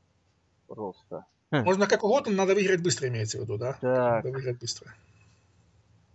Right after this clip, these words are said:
Speaker 1: Так, так.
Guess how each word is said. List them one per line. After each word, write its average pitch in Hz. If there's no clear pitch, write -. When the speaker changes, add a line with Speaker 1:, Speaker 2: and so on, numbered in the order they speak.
Speaker 1:
Так, 117
так. 57